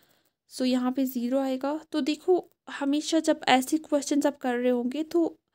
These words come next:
पूरा सॉल्व करने की ज़रूरत नहीं है, क्योंकि वैसे भी एग्जाम में हमारे पास टाइम बहुत कम होता है। जितना टाइम बचा सकते हो, आप बचाया करो। यहाँ पे अब जो ही आप एक एक स्टेप कर रहे हो, तो आंसर्स के साथ मैच करते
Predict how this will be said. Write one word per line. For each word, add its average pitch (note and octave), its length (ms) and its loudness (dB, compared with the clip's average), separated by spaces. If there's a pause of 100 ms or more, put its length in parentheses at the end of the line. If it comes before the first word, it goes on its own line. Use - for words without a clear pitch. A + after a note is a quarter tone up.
(420)
पूरा D#4+ 240 6
सॉल्व E4 300 2
करने D#4+ 260 4
की D#4 100 2
ज़रूरत C#4 320 0
नहीं C4 100 6
है, B3 40 4
क्योंकि C4+ 300 0
वैसे B3+ 400 0
भी C#4+ 120 2
एग्जाम A#3+ 520 0
में B3+ 120 4
हमारे B3 240 2
पास - 260 -4
टाइम B3 280 0
बहुत B3 220 -4
कम A3 280 -12
होता A3+ 300 -12
है। A3 80 -6
जितना C4 380 0
टाइम C4+ 300 2
बचा B3 280 2
सकते C4 340 -6
हो, C#4+ 60 -4
आप - 240 -6
बचाया A3 340 -4
करो। A3+ 360 -8 (680)
यहाँ D4+ 320 0
पे F4+ 120 4 (200)
अब C4+ 180 -2
जो C#4 200 0
ही F4 120 6
आप E4+ 100 4
एक C4+ 260 2
एक C4 80 -8
स्टेप - 260 -2
कर A3+ 200 0
रहे B3+ 80 2
हो, D#4+ 60 2
तो D#4 140 -2 (200)
आंसर्स C4+ 500 0
के D#4 140 -4
साथ D4+ 220 -2
मैच B3+ 280 4
करते A3 360 -12